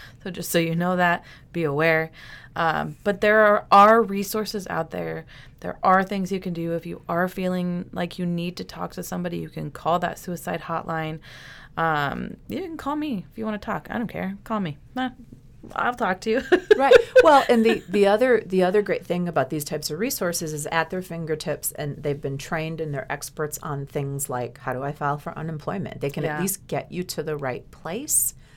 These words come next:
Speaker 2: so you can get started, because it's very overwhelming when you're already overwhelmed to go online and try to figure out what's in your local community. So
Speaker 1: Yeah.
Speaker 2: for people in the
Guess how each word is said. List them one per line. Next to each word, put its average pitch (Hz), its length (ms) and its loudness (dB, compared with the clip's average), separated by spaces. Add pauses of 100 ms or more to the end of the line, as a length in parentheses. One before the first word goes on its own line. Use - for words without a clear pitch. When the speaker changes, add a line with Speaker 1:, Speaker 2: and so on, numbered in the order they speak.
(240)
Speaker 2:
so - 120 -2
you 160 180 -4
can 156 160 -10
get 156 160 -4
started, 147 360 0
because 147 440 -2
it's - 180 -6
very 160 800 -4 (680)
overwhelming 156 880 -2
when 147 140 -4
you're 143 140 -4
already 160 240 0
overwhelmed 147 520 -4
to 151 100 -8
go 143 200 0
online 143 440 -2
and 151 120 -4
try 147 160 -4
to 139 80 -6
figure 147 400 -4
out 160 160 -10
what's 139 260 -4
in 139 160 -2
your 143 140 -6
local 123 360 -4
community. 160 560 -6
So 156 220 -2
Speaker 1:
Yeah. 156 140 -4
Speaker 2:
for 151 140 -2
people 185 540 -6
in 151 320 -4 (500)
the 147 200 -2